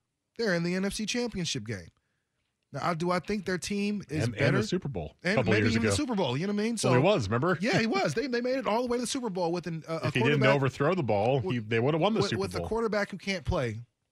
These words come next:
Speaker 1: Yet and still, he's gotten them to the Super Bowl and with an opportunity to take them back. So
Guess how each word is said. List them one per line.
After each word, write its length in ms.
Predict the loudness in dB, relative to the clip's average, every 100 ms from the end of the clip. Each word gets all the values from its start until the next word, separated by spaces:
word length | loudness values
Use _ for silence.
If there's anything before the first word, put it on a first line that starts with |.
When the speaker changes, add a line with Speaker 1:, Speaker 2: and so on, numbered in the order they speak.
| _
Speaker 1:
Yet 180 | -2 -2
and 100 | -2
still, 460 | -2 2 2 0 -4 _ _ _ -8
he's 120 | -2
gotten 300 | 0 0 -2
them 120 | -6
to 100 | -6
the 100 | -6
Super 260 | -8 -8 -6
Bowl 220 | -6 -8 _ _ _ -4
and 280 | 0 0
with 200 | -2 -4
an 60 | -2
opportunity 680 | -2 -2 -4 -2 -2 -4 -6 _ _ _ -16
to 60 |
take 260 | -4 -4 -4
them 160 | -6 0
back. 380 | 0 0 -6
So 420 | -6 -2 0 -2